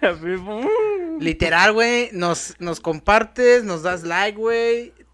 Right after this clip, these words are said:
Speaker 2: nos ves, nos comenta,
Speaker 1: Y
Speaker 2: todo,
Speaker 1: luego todavía
Speaker 2: güey.
Speaker 1: nos acerca con más gente, porque,
Speaker 2: Sí,
Speaker 1: eh,
Speaker 2: güey.
Speaker 1: yo digo que el, el, el, el algoritmo hizo que llegó a Machacón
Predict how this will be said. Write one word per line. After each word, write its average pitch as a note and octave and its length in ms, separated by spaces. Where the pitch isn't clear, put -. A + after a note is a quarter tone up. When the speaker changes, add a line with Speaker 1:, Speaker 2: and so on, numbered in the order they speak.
Speaker 2:
nos E3 400
ves, A#3 640
nos E3+ 200
comenta, G3 680
Speaker 1:
Y - 40
Speaker 2:
todo, - 120
Speaker 1:
luego F#3 200
todavía F#3+ 420
Speaker 2:
güey. F#3 120
Speaker 1:
nos E3+ 140
acerca E3 500
con E3 200
más D#3+ 220
gente, D3 300
porque, C#3 180
Speaker 2:
Sí, D3 80
Speaker 1:
eh, D#3 400
Speaker 2:
güey. C3+ 460
Speaker 1:
yo G3+ 200
digo G#3 300
que E3+ 600
el, F3+ 320
el, F3 220
el, D3 840
el D#3+ 140
algoritmo E3 540
hizo G3+ 200
que F3 140
llegó D3+ 240
a D#3+ 40
Machacón E3 580